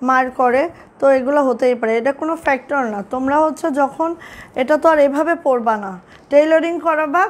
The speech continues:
করায় তো ধুয়ে তারপরে পরবা, এমনিই চলে যাবে, একটু পানি দিয়ে ধুইলেই তো মার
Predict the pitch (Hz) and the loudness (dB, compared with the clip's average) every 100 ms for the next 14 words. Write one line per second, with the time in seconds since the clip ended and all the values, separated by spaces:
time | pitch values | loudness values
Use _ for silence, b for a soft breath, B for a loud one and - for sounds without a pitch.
0 | - 302 302 311 311 269 - 294 330 370 | 0 0 2 -2 -4 -8 -6 -2 0 0
1 | - 285 269 240 233 226 202 196 B B | 0 0 0 -4 -2 -4 -2 -6 B B
2 | B - 311 339 359 392 359 294 240 226 | B -2 0 0 0 -2 0 0 0 0
3 | 226 247 247 - 302 330 302 302 285 302 | -2 -4 -6 -8 -4 -2 -2 -2 0 2
4 | 302 254 240 285 311 302 330 - 330 262 | 2 0 -4 -2 0 -2 -2 -4 -4 0
5 | 247 | 0